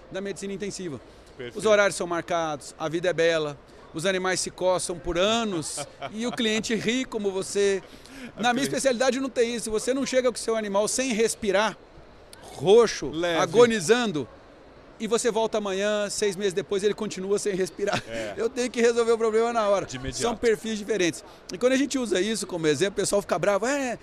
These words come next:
Speaker 1: você fala mal da dermatologia, o Rabelo é bravo, é antiético." Não, gente, eu amo derma-, precisa, é que eu sou incompetente pro nível de exame físico, conversa,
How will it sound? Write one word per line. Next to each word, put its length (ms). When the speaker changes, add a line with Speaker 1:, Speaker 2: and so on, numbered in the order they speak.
Speaker 1:
você 120
fala 280
mal 260
da 100
dermatologia, 680
o 20
Rabelo 460
é 100
bravo, 440
é 60
antiético." 600
Não, 220
gente, 180
eu 240
amo 160
derma-, 260
precisa, 420
é 60
que 120
eu 80
sou 340
incompetente 1120
pro 180
nível 300
de 140
exame 340
físico, 420
conversa, 680